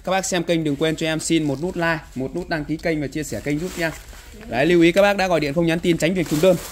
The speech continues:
Nhận hàng kiểm tra cùng với ship cho em và cân nhắc trước khi mua hàng tránh việc không nhận hàng. Các bác nhá, em sẽ đi vào chi tiết luôn để các bác khỏi phải chờ đợi lâu các bác này. Đó. Đơn hàng từ hai trăm nghìn trở lên bên em sẽ bao ship nhá.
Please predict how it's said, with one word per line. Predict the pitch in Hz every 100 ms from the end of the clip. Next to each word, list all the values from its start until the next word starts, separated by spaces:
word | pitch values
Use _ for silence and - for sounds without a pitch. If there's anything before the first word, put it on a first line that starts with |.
| - - -
Nhận | 190 254
hàng | 175 175
kiểm | 151 135
tra | 180
cùng | 175 165
với |
ship | 180 220
cho | 196
em | 175
và | 147 151
cân | - - 240
nhắc | 226 254
trước | 262
khi | 208
mua | 180 180
hàng | 165 147
tránh | 151
việc | 202 185
không | 196
nhận | 185 165
hàng. | 151 143 _ -
Các | 247
bác | 254
nhá, | 247 226 -
em | 165
sẽ | 185
đi | 180
vào | 165
chi | 147 175
tiết | 226
luôn | 202 175
để |
các | 135
bác | 202 220 _ -
khỏi | -
phải | 156
chờ | 165
đợi | 160
lâu | 165 170
các | 180
bác | -
này. | 151 _ -
Đó. | 120 143 165 - _ - - - - -
Đơn | 180
hàng | 180 165 151 156
từ | 151
hai | 175
trăm | - 180
nghìn | 170 143
trở |
lên | 165 175
bên | 175
em | 170
sẽ | -
bao | 180
ship | 170 220
nhá. | 208